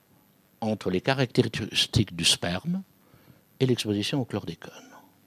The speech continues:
Et l'explication est normale. On a un effet de seuil, et les concentrations maximales de l'époque étaient inférieures à zéro un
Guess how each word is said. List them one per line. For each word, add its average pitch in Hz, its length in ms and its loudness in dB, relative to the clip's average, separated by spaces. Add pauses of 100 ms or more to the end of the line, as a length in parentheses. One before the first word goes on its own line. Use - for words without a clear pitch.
(960)
Et 113 60 6
l'explication 131 760 6 (280)
est 117 80 0
normale. 131 500 2
On 101 140 2
a 101 40 4
un 131 160 6
effet 131 220 6
de - 80 2
seuil, 135 420 2 (560)
et 123 120 10
les 113 100 8
concentrations 135 600 6
maximales 117 580 6
de 98 80 6
l'époque 110 520 4
étaient 113 180 0
inférieures 107 440 -2
à 95 100 -2
zéro 98 360 -2
un 123 140 -2